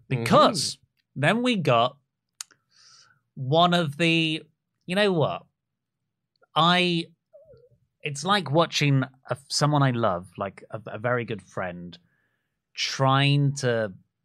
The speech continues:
Speaker 2: bull S-word their way out of a predicament.
Speaker 1: Mm-hmm.
Speaker 2: And I'm like, "Yeah, mate, what have you done to yourself?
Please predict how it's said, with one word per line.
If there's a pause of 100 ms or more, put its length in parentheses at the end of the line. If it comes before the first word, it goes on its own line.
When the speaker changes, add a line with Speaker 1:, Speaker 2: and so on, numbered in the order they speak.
(400)
Speaker 2:
bull
S-word
their
way
out
of
a
predicament. (160)
Speaker 1:
Mm-hmm.
Speaker 2:
And
I'm
like, (180)
"Yeah, (160)
mate,
what
have
you
done
to
yourself?